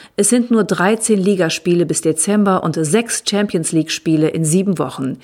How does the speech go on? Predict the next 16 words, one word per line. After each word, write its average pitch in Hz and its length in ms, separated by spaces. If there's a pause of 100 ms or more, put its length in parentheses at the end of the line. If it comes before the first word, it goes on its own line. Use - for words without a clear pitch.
(160)
Hintendran 185 680
sind 156 220
die 160 240
E 208 120
M 170 360
und 233 260
Olympia. 160 640 (260)
Da 180 80
muss 220 200
man 170 140
gucken, 226 460
wie 185 80
die 165 160
Teams 196 360
das - 260
hinbekommen, 123 720